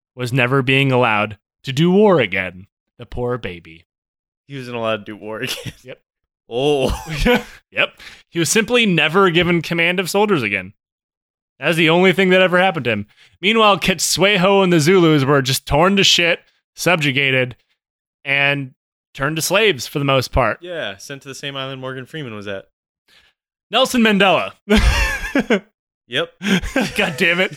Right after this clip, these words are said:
Speaker 2: <laughs>
Speaker 1: Now, because this episode ended horribly and the British winning yet again.
Speaker 2: Why do we do this?
Speaker 1: What? Our whole podcast?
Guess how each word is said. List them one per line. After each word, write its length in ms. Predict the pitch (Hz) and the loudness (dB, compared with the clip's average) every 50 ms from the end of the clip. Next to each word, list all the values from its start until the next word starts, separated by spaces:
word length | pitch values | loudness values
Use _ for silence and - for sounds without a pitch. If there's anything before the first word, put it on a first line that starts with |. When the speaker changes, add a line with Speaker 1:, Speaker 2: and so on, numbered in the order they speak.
| - - - | -20 -4 -2
Speaker 2:
<laughs> 1300 | 226 - - - 233 226 233 - 220 220 220 - - 185 196 - 147 151 151 147 143 170 175 180 170 151 _ _ _ _ _ 147 _ _ _ _ _ - - - - | -2 -2 0 0 -2 -2 0 0 0 0 0 0 -2 -2 -2 0 0 -2 -2 -2 -4 -6 -6 -6 -6 -10 _ _ _ _ _ _ _ _ _ _ _ -20 -20 -18 -4
Speaker 1:
Now, 380 | 170 208 247 262 190 120 110 - _ _ _ _ _ _ _ _ _ _ _ _ _ _ | -2 0 0 2 0 -2 -6 -14 _ _ _ _ _ _ _ _ _ _ _ _ _ _
because 440 | - 208 165 - 208 247 269 262 196 | -4 -4 0 2 4 4 4 4 4
this 200 | 190 220 - - | 2 2 2 2
episode 440 | 214 202 160 175 - 190 180 180 180 | 2 2 2 0 2 4 4 6 6
ended 220 | 180 170 165 156 139 | 4 4 2 0 0
horribly 500 | 139 156 160 160 160 151 170 185 190 185 | 2 4 4 4 4 4 4 4 4 4
and 100 | 175 156 | 4 4
the 60 | 147 135 | 2 2
British 260 | 117 147 147 147 - | 2 2 2 2 2
winning 300 | 135 156 170 170 156 135 | 2 2 2 4 4 2
yet 160 | 131 127 123 | 2 2 0
again. 380 | 127 117 127 123 139 156 160 156 _ _ _ _ _ _ _ _ _ _ _ _ | 0 0 0 0 0 0 -2 -4 _ _ _ _ _ _ _ _ _ _ _ _
Speaker 2:
Why 120 | 156 208 | -4 -2
do 60 | 285 285 | -2 -2
we 80 | 202 | -2
do 160 | - 277 175 | -2 -2 -4
this? 340 | 147 104 - - - - _ _ _ _ _ _ | -4 -4 -6 -8 -16 -20 _ _ _ _ _ _
Speaker 1:
What? 300 | _ 160 139 123 113 - _ _ _ | _ -2 -2 0 -2 -2 _ _ _
Our 100 | - 127 123 | -4 -2 0
whole 200 | 117 165 156 143 | 2 2 2 2
podcast? 640 | - 143 139 165 170 220 254 285 294 - - - | 2 0 0 0 0 0 0 0 0 0 -4 -10